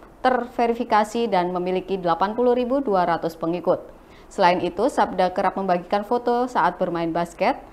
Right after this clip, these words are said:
traveling, dan menghabiskan waktu dengan keluarga.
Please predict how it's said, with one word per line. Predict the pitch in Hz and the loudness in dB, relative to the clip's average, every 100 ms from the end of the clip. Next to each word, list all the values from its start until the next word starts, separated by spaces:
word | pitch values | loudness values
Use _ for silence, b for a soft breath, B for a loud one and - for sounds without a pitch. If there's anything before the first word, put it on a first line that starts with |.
| B B - | B B 0
traveling, | 254 262 277 294 359 | 2 4 4 4 2
dan | 226 196 | 2 0
menghabiskan | 202 190 190 - 190 | -2 -2 -4 -2 0
waktu | 185 185 202 170 | 0 0 -2 0
dengan | 160 | -2
keluarga. | 151 165 170 165 147 | 0 0 0 0 -2